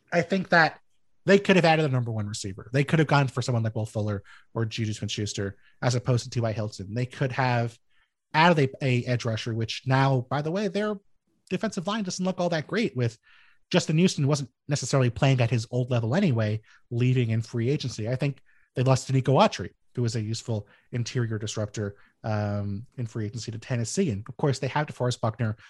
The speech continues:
They signed Grover Stewart to an extension, but suddenly, you know, uh, the, the draft additions they've made in the second round and third round at edge rusher,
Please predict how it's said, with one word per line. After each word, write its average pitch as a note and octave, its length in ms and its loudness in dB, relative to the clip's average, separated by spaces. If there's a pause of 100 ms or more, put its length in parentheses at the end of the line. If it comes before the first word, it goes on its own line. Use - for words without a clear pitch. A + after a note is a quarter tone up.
(160)
They A#2 80 -4
signed C3 320 0
Grover A#2+ 200 -2
Stewart A#2 280 -2
to - 80 -4
an A2+ 60 -4
extension, C#3+ 420 -2
but B2 100 -4
suddenly, D3 460 0 (340)
you D3 80 0
know, A#2 260 2
uh, A#2 360 -2 (300)
the, B2+ 220 -2 (120)
the C#3 140 -2 (120)
draft D3+ 420 2
additions C3+ 420 -2
they've B2 220 -2
made C3+ 180 2
in A#2+ 60 0
the A#2 60 -2
second B2 260 -2
round A2+ 160 2
and A2+ 120 -2
third A#2 200 -2
round A#2 320 0
at A#2 180 -6 (260)
edge G3+ 180 0
rusher, A#2 420 0